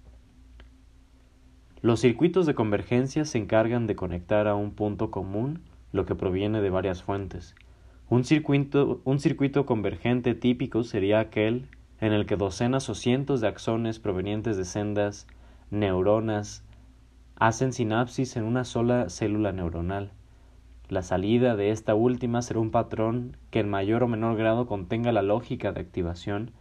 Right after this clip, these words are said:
también patrones neuronales digitalizados, la lógica de activación de los elementos neuronales que la nutren.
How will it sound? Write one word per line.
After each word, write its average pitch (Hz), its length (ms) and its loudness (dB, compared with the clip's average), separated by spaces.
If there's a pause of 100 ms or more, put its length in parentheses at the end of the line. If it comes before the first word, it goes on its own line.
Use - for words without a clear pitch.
(500)
también 95 380 2
patrones 107 500 0
neuronales 95 720 -4 (380)
digitalizados, 101 1120 -4 (1600)
la 110 140 4
lógica 127 440 4
de 113 60 2
activación 110 600 0
de 135 60 2
los 110 180 -2
elementos 104 540 -2
neuronales 98 600 -2
que - 120 -6
la 85 100 -2
nutren. 90 440 -6